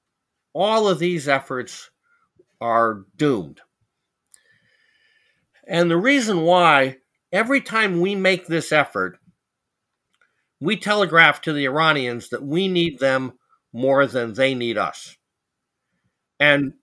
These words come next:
so the Iranians are, are, uh, bizarre merchants, okay? Once you telegraph that,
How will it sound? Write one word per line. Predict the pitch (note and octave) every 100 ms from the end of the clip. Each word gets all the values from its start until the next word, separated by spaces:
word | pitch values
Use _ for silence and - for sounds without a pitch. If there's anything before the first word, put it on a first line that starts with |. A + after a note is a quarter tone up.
| -
so | - D3+ C#3 A#2+ B2+ D3+
the | C3 C3+
Iranians | B2+ D3+ F#3+ C3 A#2+ A#2+ A#2+
are, | A2+ G#2 - _ _
are, | A2 G#2+ F#2+ _ _ _ _ _ _ _ _ -
uh, | A2+ G#2 F2 _ _ _
bizarre | A#2+ - D3 D3
merchants, | C3+ E3 F3 G2+ E2+ -
okay? | G2+ G2 A#2+
Once | A2+ C#3+ D#3
you | D3
telegraph | - D3+ C#3+ A2 A#2 A2
that, | - D3+ -